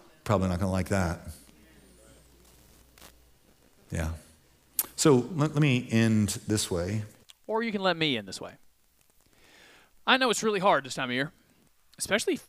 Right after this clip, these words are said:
Speaker 2: those of you listening to me who are parents. A lot of you are going to just yell at me when I say this.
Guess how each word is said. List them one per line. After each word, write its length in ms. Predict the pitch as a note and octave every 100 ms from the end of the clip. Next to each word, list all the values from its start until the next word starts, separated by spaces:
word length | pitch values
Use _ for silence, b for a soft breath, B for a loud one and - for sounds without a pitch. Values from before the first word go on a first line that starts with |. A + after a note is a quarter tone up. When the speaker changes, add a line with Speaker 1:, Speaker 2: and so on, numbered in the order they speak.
| _
Speaker 2:
those 220 | D3 E3
of 80 | D#3
you 80 | D3
listening 260 | D3 D#3+
to 80 | D3
me 340 | D3 D3 C#3+ -
who 80 | D3+
are 100 | A2+
parents. 460 | - D#3 E3+ - -
A 60 |
lot 200 | C3+ D3+
of 40 | D3
you 80 |
are 60 | C#3
going 180 | C3+ C3+
to 140 | C3+
just 180 | A2+ - - _ _
yell 380 | B2+ C#3 D3
at 140 | C3+ B2
me 240 | A#2+ A#2+ -
when 140 | - B2
I 80 |
say 160 | B2 B2
this. 260 | G#2 -